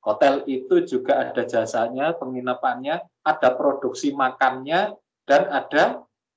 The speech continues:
dagangnya, jualannya. Walaupun jualannya mungkin nggak terlalu banyak ya,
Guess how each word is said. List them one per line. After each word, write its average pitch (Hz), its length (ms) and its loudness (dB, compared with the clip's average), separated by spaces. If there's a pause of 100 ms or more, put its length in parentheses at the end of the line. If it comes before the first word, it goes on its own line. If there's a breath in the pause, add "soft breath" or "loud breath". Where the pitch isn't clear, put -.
(760)
dagangnya, 131 800 0
jualannya. 113 840 0
Walaupun 120 380 -6
jualannya 110 480 -6
mungkin 127 240 -4
nggak 123 80 0
terlalu 123 260 2
banyak 139 380 -2
ya, 143 180 2